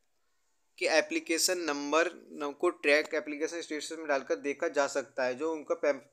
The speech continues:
पन्द्रह अंकों का एप्लीकेशन नंबर होगा, उसको ट्रैक एप्लीकेशन स्टेटस में डालकर देखा जा सकता है फैमिली आईडी, आईडी में,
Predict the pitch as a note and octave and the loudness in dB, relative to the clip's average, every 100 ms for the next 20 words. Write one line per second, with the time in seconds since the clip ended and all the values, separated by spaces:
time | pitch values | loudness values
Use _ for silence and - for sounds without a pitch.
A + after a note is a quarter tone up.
0 | - C#3+ D#3+ D#3 C#3+ D3+ C#3+ E3 D3+ D3 | -6 -2 0 -2 -4 -4 0 4 4 4
1 | D3+ - D3+ C#3 C3+ D3+ D3+ C3 D#3 - | -2 -6 -6 -6 -2 2 2 4 2 0
2 | - _ _ _ _ _ D3+ - E3+ C#3+ | -14 _ _ _ _ _ -14 -6 -6 2
3 | D3 D3 D3 D3 D3+ D#3 D3+ D3+ C#3+ C#3+ | 2 2 -4 -6 -8 -8 -8 0 2 2
4 | D3+ C#3 C#3+ C#3 B2+ B2 D#3+ C#3+ C#3 D3 | 0 0 2 2 0 -6 -2 -2 2 4
5 | C3+ C3 B2 - C3 A#2+ A#2 A#2 | 4 2 -2 -2 0 0 -2 -4